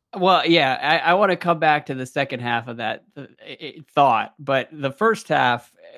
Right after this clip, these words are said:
as far as the bet here, the analogy is Facebook betting huge on the mobile internet ten or fifteen years ago, a-, and Zuckerberg leading that charge also. So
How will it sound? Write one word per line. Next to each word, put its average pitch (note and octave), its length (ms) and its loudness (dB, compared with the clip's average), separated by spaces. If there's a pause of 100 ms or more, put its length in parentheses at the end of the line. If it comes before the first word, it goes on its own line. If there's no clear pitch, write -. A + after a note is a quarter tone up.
(160)
as C#3 220 -6
far F#3+ 320 4
as D#3+ 400 0
the C#3+ 100 0
bet D#3+ 400 2
here, A#2+ 600 -4 (420)
the D#3 200 4
analogy D3+ 840 0 (140)
is A#2 280 -10 (140)
Facebook D#3 560 -2
betting C#3 680 -2 (120)
huge D3+ 560 -2
on C3 140 -2
the A#2+ 100 -6
mobile C3 420 -2
internet A2 520 -6 (240)
ten C3+ 180 -2
or B2 80 -2
fifteen C3 420 -8
years A#2 300 -8
ago, A2 520 -6 (400)
a-, C3 240 -2
and B2+ 160 -2
Zuckerberg C3 680 0
leading A#2+ 360 -6
that A2+ 260 0
charge G#2+ 420 -6
also. - 580 -10 (520)
So E3 340 4